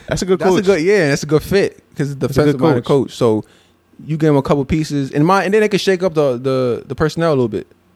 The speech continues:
Speaker 2: to
Speaker 1: Mm.
Speaker 2: see what they can get. It's not like they, it's not like they can't.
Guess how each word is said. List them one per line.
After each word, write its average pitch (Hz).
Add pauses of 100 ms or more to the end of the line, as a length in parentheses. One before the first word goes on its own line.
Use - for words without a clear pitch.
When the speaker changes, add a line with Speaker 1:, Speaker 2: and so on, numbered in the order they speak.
(140)
Speaker 2:
to 117
Speaker 1:
Mm. 107
Speaker 2:
see 107
what 135
they 127
can 120
get. 117 (1080)
It's -
not 247
like 233
they, 196 (200)
it's 214
not 330
like 285
they 233
can't. 262